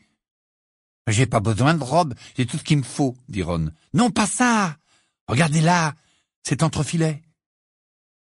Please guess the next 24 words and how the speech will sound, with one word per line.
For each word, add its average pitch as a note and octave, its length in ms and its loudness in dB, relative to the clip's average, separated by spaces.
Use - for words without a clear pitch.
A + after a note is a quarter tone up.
Ron C#3+ 240 2
et F#2+ 120 0
Hermione G2 420 0
se - 120 -8
penchèrent G#2+ 440 -2
un E2+ 80 -4
peu E2 160 -10
plus. - 560 -12
L'article B2+ 480 -2
ne A#2+ 80 0
faisait B2 280 -2
que B2 120 -10
quelques D#3 320 -2
lignes A#2 320 0
tout - 240 -8
en A#2 80 2
bas B2+ 140 0
d'une G#2 260 -2
colonne. F2+ 440 -2
Il A#2+ 140 -2
avait E3+ 120 0
pour B2+ 220 -8
titre - 400 -8
Cambriolage C#3 1120 0